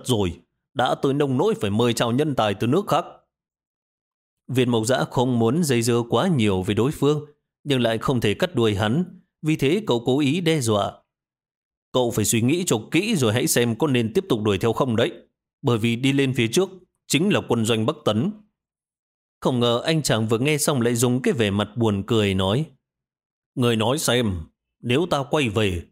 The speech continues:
rêu rao chuyện trong ngày lễ tế trời cho mọi người đều biết, không biết Tấn Lăng Vương của ngươi sẽ có cảm tưởng gì." Viên Mộc Dã cũng chẳng hề sợ hãi,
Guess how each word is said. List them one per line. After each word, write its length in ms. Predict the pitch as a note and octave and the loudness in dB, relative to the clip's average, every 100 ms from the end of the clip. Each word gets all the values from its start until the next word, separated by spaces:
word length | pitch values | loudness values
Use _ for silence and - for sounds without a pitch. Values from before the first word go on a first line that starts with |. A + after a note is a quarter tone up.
| _ - | _ -4
rêu 260 | C3 D#3+ | 0 0
rao 260 | C#3+ C#3+ C3+ | 0 0 0
chuyện 160 | C#3+ C3 | -2 0
trong 180 | D3 B2 | 0 0
ngày 140 | A2 | 2
lễ 180 | A2+ F#3 F#3 | 2 0 0
tế 180 | D3+ G#3+ | -2 0
trời 240 | B2+ G#2 | 0 0
cho 140 | G2+ G#2+ | 0 0
mọi 200 | A#2 A#2+ | 0 0
người 180 | A2+ | 0
đều 120 | G#2 G2+ | 0 2
biết, 200 | C3+ - - _ _ _ _ _ | 0 -2 -10 _ _ _ _ _
không 240 | - E3 E3 | -4 -2 -2
biết 140 | A#3+ - | -2 -2
Tấn 180 | A#2+ D#3 | -2 0
Lăng 180 | D3 A#2 | 0 0
Vương 240 | B2+ A#2 | 0 0
của 120 | G#2 | -2
ngươi 240 | G#2 C3 A#2+ | 0 2 0
sẽ 120 | E3 | -2
có 160 | F3 E3 | -2 0
cảm 160 | C3 F#2+ | 0 0
tưởng 180 | A2+ G2 | 0 0
gì." 400 | F#2 A2+ F2+ D#2+ - _ _ _ _ _ _ _ _ _ _ _ - | 2 0 0 -6 -14 _ _ _ _ _ _ _ _ _ _ _ -4
Viên 160 | C#3+ C#3 | 0 2
Mộc 180 | B2+ | 2
Dã 220 | C3+ F#3 E3 | 2 0 0
cũng 180 | G3+ G#3+ | 0 0
chẳng 200 | - G2+ | 0 0
hề 200 | G#2 A2 | 2 2
sợ 220 | - A#2 | 2 0
hãi, 280 | G#2 A2+ E3 | 2 0 0